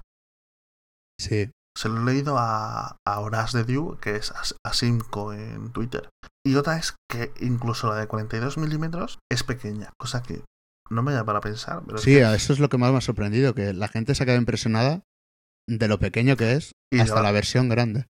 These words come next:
Speaker 2: Y ya lo habían probado, porque mucha gente ya la había podido ver hace seis meses.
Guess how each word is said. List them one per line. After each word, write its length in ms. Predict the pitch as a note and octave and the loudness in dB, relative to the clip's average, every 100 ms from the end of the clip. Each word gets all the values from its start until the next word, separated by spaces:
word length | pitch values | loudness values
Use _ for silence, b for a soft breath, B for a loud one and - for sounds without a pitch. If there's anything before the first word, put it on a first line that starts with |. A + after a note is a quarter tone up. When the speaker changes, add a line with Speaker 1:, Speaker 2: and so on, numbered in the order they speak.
| - | -2
Speaker 2:
Y 120 | C3 | 0
ya 120 | A#2 G#2 | 2 2
lo 80 | |
habían 320 | A#2 B2 D3 C3 | 2 2 0 0
probado, 380 | G#2+ C3+ C#3 | 2 2 -2
porque 240 | - G2+ F#2+ G2+ - | -4 -6 -8 -12 -10
mucha 300 | G#2 - G2 | -8 -4 -4
gente 400 | - G2 G2 G#2+ | -4 -6 -6 -6
ya 80 | A2 | -2
la 60 | |
había 240 | B2 B2 G#2+ | -2 -2 -2
podido 300 | A2 G#2+ G2+ | -2 -2 -2
ver 160 | G#2 | -2
hace 640 | G2 - G2+ G#2 G#2 G#2 G#2+ | -4 -4 -4 -4 -8 -8 -6
seis 240 | - G#2+ | -4 -4
meses. 440 | A#2 D#3+ - - | -4 -6 -8 -12